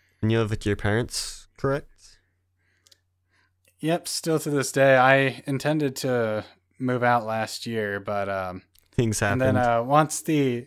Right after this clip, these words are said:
Speaker 2: yeah, on-, once the pandemic hit, uh, well, I intended to move out two years ago, actually. But, yeah, I didn't have enough money for an apartment or anything,
Speaker 1: Mm-hmm.
Speaker 2: and I definitely need a roommate. Um, also, it's just, uh,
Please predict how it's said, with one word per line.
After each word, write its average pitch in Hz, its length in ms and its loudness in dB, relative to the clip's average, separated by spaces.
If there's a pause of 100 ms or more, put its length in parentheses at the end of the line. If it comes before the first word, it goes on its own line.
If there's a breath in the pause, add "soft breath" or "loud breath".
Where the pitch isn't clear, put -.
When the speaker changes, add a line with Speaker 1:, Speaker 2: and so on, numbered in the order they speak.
(160)
Speaker 2:
yeah, 123 400 8
on-, 147 300 6
once 156 260 0
the 160 140 -2
pandemic 117 720 -2
hit, 107 440 -6
uh, 107 320 -8
well, 110 340 -4
I 165 120 4
intended 175 440 2
to 127 100 -8
move 127 200 -4
out 117 220 0
two 123 140 -10
years 110 300 -6
ago, 127 200 -4
actually. 131 560 -6 (760)
But, 113 600 2
yeah, 113 300 -2
I 131 160 0
didn't 143 300 0
have 123 280 2
enough 113 280 -2
money 104 440 -6
for 104 380 -8
an 98 120 -12
apartment 101 540 -10
or 101 100 -12
anything, 107 500 -4
Speaker 1:
Mm-hmm. 107 80 -8
Speaker 2:
and 113 380 -6 (720)
I 127 40 -10
definitely 127 420 -2
need 120 200 -4
a 107 40 -6
roommate. 104 540 -6 (720 soft breath)
Um, 131 500 -2
also, 127 520 -6
it's - 240 -10
just, - 400 -10
uh, 98 360 -8